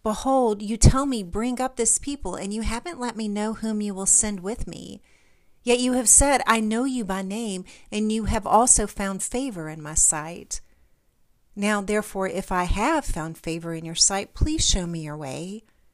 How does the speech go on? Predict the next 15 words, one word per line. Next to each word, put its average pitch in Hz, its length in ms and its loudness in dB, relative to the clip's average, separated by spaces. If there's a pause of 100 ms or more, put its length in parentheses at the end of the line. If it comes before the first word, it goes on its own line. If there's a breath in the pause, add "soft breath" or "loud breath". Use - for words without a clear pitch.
(160)
now, 196 640 -4 (440)
that 208 120 0
I 220 80 2
may 233 200 -2
know 202 360 0
you, 165 540 -6 (260)
so - 300 4
that 214 160 2
I 208 100 0
might 226 260 -2
find 208 320 -6
favor 214 520 -4
in 170 120 -8
your 165 140 -10
sight, 160 600 -6